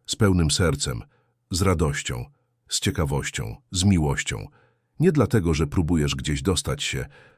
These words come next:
ale dlatego, że granie samo w sobie jest cudem. I nagle staje się jasne,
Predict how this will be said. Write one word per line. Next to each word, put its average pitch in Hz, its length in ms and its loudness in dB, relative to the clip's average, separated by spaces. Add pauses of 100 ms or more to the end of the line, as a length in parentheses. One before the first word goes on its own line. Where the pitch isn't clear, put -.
(100)
ale 87 220 2
dlatego, 117 480 2
że 95 160 2
granie 107 340 2
samo 101 300 2
w - 80 -2
sobie 98 300 2
jest 78 240 -2
cudem. - 540 -2 (560)
I 101 80 4
nagle 107 300 4
staje 101 300 2
się 90 140 0
jasne, 69 460 -2